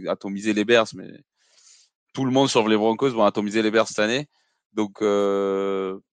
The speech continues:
En vrai, euh, c'est pas, c'est pas forcément l'attaque la plus explosive, mais par contre, c'est la meilleure défense que j'ai vue aux Chiefs depuis que je regarde la N F L, hein. Et ça fait un petit moment, donc, euh... enfin, vraiment, c'est,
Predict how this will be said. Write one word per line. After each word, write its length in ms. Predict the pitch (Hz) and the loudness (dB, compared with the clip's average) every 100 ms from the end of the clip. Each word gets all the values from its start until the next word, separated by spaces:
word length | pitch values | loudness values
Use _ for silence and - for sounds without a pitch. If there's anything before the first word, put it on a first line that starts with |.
| _ _ _ _ - - _ _ _ - - - | _ _ _ _ -20 -20 _ _ _ -20 -12 -4
En 160 | 90 | -4
vrai, 260 | 92 131 147 | -2 0 2
euh, 720 | 104 95 92 107 - - - | 2 0 -2 -4 -8 -8 -10
c'est 240 | 110 - 95 | -8 -8 0
pas, 200 | 135 127 | 2 2
c'est 140 | 120 | -2
pas 100 | 143 | -2
forcément 420 | 156 147 - 143 | -2 -6 -4 0
l'attaque 300 | 143 131 135 | 0 0 -2
la 100 | 127 | -4
plus 240 | 120 127 120 | -10 -12 -10
explosive, 560 | 117 - 110 107 175 | -12 -8 -10 -8 -6
mais 140 | 175 113 | -4 -4
par 180 | 110 - | -4 -4
contre, 160 | 151 | -6
c'est 100 | - | 0
la 100 | 101 | 0
meilleure 200 | 101 127 | 2 0
défense 380 | 131 127 143 139 | 0 0 -2 -2
que 120 | 123 | -6
j'ai 140 | 104 107 | -6 -6
vue 140 | 110 | -4
aux 100 | 107 | -6
Chiefs 500 | - 156 151 - - _ _ _ _ _ _ _ _ _ _ _ _ _ _ | -8 -12 -10 -10 -12 _ _ _ _ _ _ _ _ _ _ _ _ _ _
depuis 460 | 107 101 - 135 | -8 -6 -6 -6
que 120 | 127 | -4
je 100 | 104 | 0
regarde 260 | 104 104 101 | 2 2 2
la 100 | 92 | 2
N 140 | 110 | 0
F 80 | 147 | 2
L, 140 | 165 107 | 2 2
hein. 440 | 117 95 92 90 113 _ _ _ _ _ _ _ - | -2 -6 -10 -16 -20 _ _ _ _ _ _ _ -16
Et 40 | 107 | -6
ça 120 | 104 | -4
fait 120 | 98 | -2
un 60 | 101 | -6
petit 120 | - | -4
moment, 320 | 117 147 156 | -2 2 2
donc, 300 | 117 101 95 | 2 -6 -10
euh... 260 | 95 92 95 107 _ _ _ _ _ _ _ _ _ - - | -8 -8 -8 -12 _ _ _ _ _ _ _ _ _ -20 -18
enfin, 220 | - 98 | -4 -2
vraiment, 180 | 104 147 | 0 0
c'est, 220 | 120 | -2